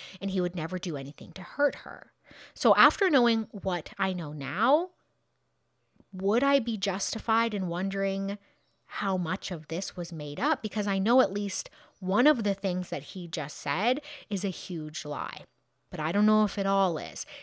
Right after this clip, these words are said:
He does say that he did report that sexual assault to police and they did nothing about it,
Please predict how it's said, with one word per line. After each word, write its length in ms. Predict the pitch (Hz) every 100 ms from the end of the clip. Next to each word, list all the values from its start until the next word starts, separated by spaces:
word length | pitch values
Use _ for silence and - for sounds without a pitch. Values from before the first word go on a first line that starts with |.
| _
He 200 | - 269
does 300 | 196 220 311
say 300 | - 214 202
that 220 | 190 170
he 200 | 180 196
did 240 | 175 175 202
report 420 | 226 - 170 175
that 200 | 156 -
sexual 680 | - 151 - - 165 160 156
assault 500 | 165 - 151 143 - -
to 180 | 165
police 720 | - - 151 156 262 370 - -
and 160 | 196
they 140 | 180 190
did 200 | 247 190
nothing 440 | 170 170 170 147
about 400 | 135 147 156 151
it, 280 | 80 60